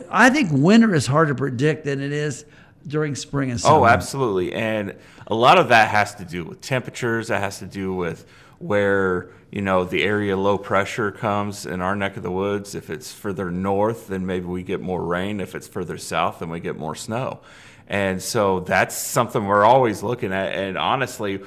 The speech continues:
Speaker 2: we pre-treat the roads, and then our crews are kinda just standing by that for those first flakes to go. Because, yeah, it, it can change in an instant. So, yeah, today we are definitely on high alert.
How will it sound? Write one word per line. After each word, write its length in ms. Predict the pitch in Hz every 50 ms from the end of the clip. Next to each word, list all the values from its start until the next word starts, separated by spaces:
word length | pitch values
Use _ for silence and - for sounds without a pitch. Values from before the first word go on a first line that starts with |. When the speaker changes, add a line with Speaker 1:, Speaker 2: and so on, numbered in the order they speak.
| - - -
Speaker 2:
we 200 | - 92 120 139
pre-treat 600 | 135 - 151 143 135 135 - 147 143 139 131 135
the 100 | 110 104
roads, 440 | 104 107 120 139 131 120 107 92 -
and 140 | 87 98 101
then 180 | 101 101 101
our 140 | 98 104 117
crews 320 | 117 - 123 113 110 101
are 60 | 110 98
kinda 280 | - 120 110 110 107
just 180 | 101 107 95 -
standing 340 | - - 101 107 110 107 107
by 220 | 104 113 110 110 107
that 220 | 107 104 - -
for 120 | - 107 98
those 260 | 98 101 101 95 -
first 340 | - - 110 110 104 - -
flakes 320 | - 113 107 107 110 -
to 120 | - 95
go. 520 | - - 107 123 131 107 87 80 76 - - - - - - _ _ _ - -
Because, 640 | 104 110 98 107 110 101 101 98 98 98 92 90 95
yeah, 280 | 92 98 123 131 82 65
it, 240 | 80 90 85 - -
it 160 | 87 92 -
can 160 | - 101 95
change 400 | 90 - - 90 92 101 104 92
in 80 | 95 92
an 160 | 90 90 92 98
instant. 460 | 113 117 - - - 73 62 - -
So, 340 | - - 90 87 85 82 - - - - - - -
yeah, 240 | 90 98 110 110 101
today 460 | - - - 90 113 127 143 147 139
we 340 | 110 101 120 143 143 131 -
are 520 | - - 101 107 104 101 98 95 92 90
definitely 600 | - 107 113 117 113 - 131 113 107 104 104 92
on 220 | 73 95 98 98 92
high 260 | - - 110 107 104
alert. 500 | 98 95 95 101 104 113 131 - -